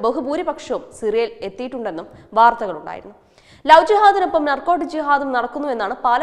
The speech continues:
ബിഷപ്പ് ജോസഫ് കല്ലറങ്ങാട്ട് പറഞ്ഞിട്ടുണ്ടായിരുന്നത്. ഇതിന് സഹായം നൽകുന്ന ഒരു വിഭാഗം കേരളത്തിൽ പ്രവർത്തിക്കുന്നുവെന്നും അദ്ദേഹം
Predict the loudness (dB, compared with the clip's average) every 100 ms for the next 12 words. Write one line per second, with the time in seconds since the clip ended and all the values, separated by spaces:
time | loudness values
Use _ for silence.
0 | -2 -10 -14 -8 -8 -8 -8 -6 -6 -8
1 | -10 -12 -16 -16 -14 -16 -16 -16 -18 -20
2 | _ _ -10 -8 -8 -6 -4 -4 -6 -6
3 | -4 -4 -4 -8 -6 -6 -6 -10 -10 -8
4 | -8 -10 -10 -8 -8 -10 -12 -10 -10 -12
5 | -14 -12 -12